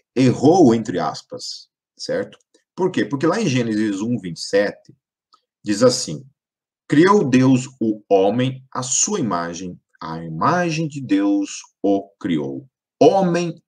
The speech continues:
e mulher os criou." Então, o que Gênesis está dizendo é que Deus criou tanto o homem quanto a mulher à imagem de Deus, não somente o homem à imagem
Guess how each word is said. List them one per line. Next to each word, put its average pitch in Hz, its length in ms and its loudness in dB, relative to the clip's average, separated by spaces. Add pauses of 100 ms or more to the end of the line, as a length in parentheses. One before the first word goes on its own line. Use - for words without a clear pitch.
e 185 360 4
mulher 80 760 -4 (220)
os 95 640 -2
criou." - 380 -14 (640)
Então, 220 320 4
o - 100 -2
que - 220 -8 (120)
Gênesis 127 380 0
está 98 180 -4
dizendo 92 680 -6 (540)
é - 80 2
que - 180 2
Deus 170 380 4
criou 98 480 2
tanto 202 420 2
o 87 140 0
homem 127 540 -2
quanto - 480 0
a 95 100 0
mulher 90 640 -2
à 127 60 4
imagem 78 480 -8
de 73 80 -20
Deus, - 440 -20
não 90 380 -2
somente - 560 -6
o 156 160 -2
homem 156 580 2
à 165 120 -6
imagem 156 600 -12